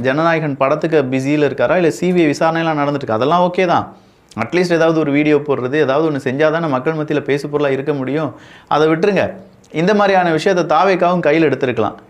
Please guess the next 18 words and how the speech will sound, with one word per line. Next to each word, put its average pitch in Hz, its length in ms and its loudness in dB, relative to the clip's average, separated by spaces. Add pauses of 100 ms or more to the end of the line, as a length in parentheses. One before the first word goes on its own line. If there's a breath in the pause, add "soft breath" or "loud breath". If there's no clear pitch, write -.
ஏண்டா, 156 240 0
கொசுவை 143 520 0
கட்டுப்படுத்துறதுக்கு 151 840 -2
கொசு 139 280 -2
வலை 175 200 2 (400 loud breath)
அப்படின்னு 175 260 0
ஒண்ணு 185 180 0
செஞ்சிருங்க. 151 300 -2
இந்த 120 140 -2
பூமியை 185 480 2
சுத்தி 131 720 -2
கொசு 147 340 0
வலையை 117 180 0
நல்லா 123 320 -2
பெருசா 139 300 -2
தயாரிச்சு 120 560 -2
சுத்தி 175 400 -4
விட்டுருங்க. 120 360 -4